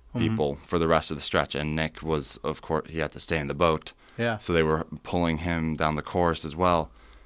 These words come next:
Speaker 2: And those boys stayed in the race, which was incredibly impressive. And then, um, in the second boat, um, there was,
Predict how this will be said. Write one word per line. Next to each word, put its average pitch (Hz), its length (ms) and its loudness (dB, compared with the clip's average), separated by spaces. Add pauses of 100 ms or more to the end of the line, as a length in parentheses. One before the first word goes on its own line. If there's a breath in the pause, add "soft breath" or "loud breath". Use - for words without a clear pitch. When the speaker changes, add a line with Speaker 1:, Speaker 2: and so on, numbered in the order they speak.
(680 soft breath)
Speaker 2:
And 82 420 4 (320)
those 90 280 4
boys 85 840 2 (500)
stayed 85 600 2
in 80 240 0
the 67 160 -2
race, - 560 -6 (200)
which 76 300 -4
was 71 520 -4
incredibly 67 760 -2
impressive. - 640 -4 (840 soft breath)
And 87 200 2
then, 78 520 4
um, 73 520 0
in 85 100 0
the 80 80 0
second 82 400 0
boat, 73 420 0 (1200 soft breath)
um, 82 240 2
there 80 140 6
was, 80 280 2